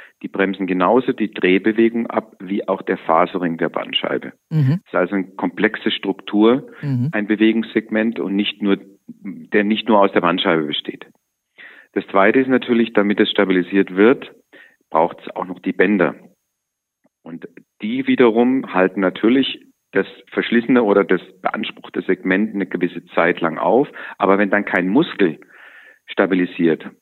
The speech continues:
Speaker 1: dann können die Bänder irgendwann auch nicht mehr. Und dann kommt's natürlich zum Rückenschmerz.
Speaker 2: Mhm.
Speaker 1: Und ich nenne normalerweise den Verschleiß, viele nennen das Verschleiß bei der Wirbelsäule, was da im Lauf des Alterns passiert. Ich nenne es Alterungsprozess,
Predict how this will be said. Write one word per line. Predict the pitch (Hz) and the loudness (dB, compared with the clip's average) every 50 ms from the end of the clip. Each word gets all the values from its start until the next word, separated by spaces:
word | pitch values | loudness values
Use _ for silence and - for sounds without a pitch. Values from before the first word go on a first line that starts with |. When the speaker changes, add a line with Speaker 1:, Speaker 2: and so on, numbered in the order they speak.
| _ _ - | _ _ -8
Speaker 1:
dann | - 92 92 | -6 -6 -4
können | - 110 107 101 | -2 -2 0 0
die | 101 | 0
Bänder | - 107 101 101 98 98 - - | 0 0 0 2 2 0 0 2
irgendwann | 107 98 92 101 95 98 87 | 0 0 0 0 -4 -4 -4
auch | - - 85 87 87 | 0 0 0 0 0
nicht | 87 78 - - | -4 -8 -8 -8
mehr. | 76 73 78 | -8 -8 -8
Und | 80 78 78 | -8 -6 -4
dann | 87 90 87 | -4 -4 -4
kommt's | - 107 98 - - | -4 -6 -6 -6 -6
natürlich | - 92 - - 90 85 85 - | -6 -6 -4 -2 -4 -4 -4 -4
zum | - 85 | -12 -6
Rückenschmerz. | 82 87 82 - 87 - - - - - - _ - _ _ - | -4 -4 -4 -4 -6 -8 -8 -12 -14 -16 -16 _ -20 _ _ -10
Speaker 2:
Mhm. | 151 156 143 127 127 127 139 - - - - - _ _ _ _ _ _ _ - | -6 -4 -2 0 0 -2 -4 -6 -12 -20 -20 -20 _ _ _ _ _ _ _ -10
Speaker 1:
Und | 101 - - | -8 -4 -2
ich | 135 143 | -2 2
nenne | 151 139 131 123 110 | 2 4 4 4 2
normalerweise | 107 - 104 98 95 92 101 113 135 135 117 110 104 104 92 | 2 0 0 2 2 4 4 6 6 6 4 4 2 2 0
den | 98 92 90 | -2 -2 0
Verschleiß, | - 90 85 - - 95 90 98 120 147 160 - - - - - | 2 0 0 2 2 2 4 6 4 4 2 0 -4 -12 -6 -2
viele | - 120 117 107 | 0 2 2 2
nennen | 104 101 101 98 92 | 2 2 0 0 0
das | 87 80 - - - | -2 -4 -4 -4 -6
Verschleiß | - 71 - - 85 95 127 147 160 151 - - | -6 -4 0 2 4 4 6 4 4 2 -2 0
bei | 123 117 | 2 2
der | 113 107 | 4 4
Wirbelsäule, | 110 113 110 117 107 - 113 107 107 98 | 4 4 2 2 -2 0 0 2 2 2
was | 107 101 - - | 0 -2 0 0
da | - 104 | -2 -2
im | 101 104 | 0 0
Lauf | 98 98 101 - | 0 0 0 0
des | - 101 - | -4 -6 -4
Alterns | - - 98 98 - 101 95 92 92 | -2 0 0 0 0 -2 -6 -6 -4
passiert. | - 92 - - 92 90 - | -4 -4 -2 -2 -4 -4 -4
Ich | - - | -6 -8
nenne | 98 92 90 87 85 | -4 -4 -4 -4 -4
es | 85 - - _ - | -6 -10 -12 _ -2
Alterungsprozess, | 92 95 - 113 113 117 120 123 - - - 120 117 - - 143 139 | -2 -2 0 0 -2 -2 -2 -4 -6 -6 -6 -6 -6 -2 -2 -2 -2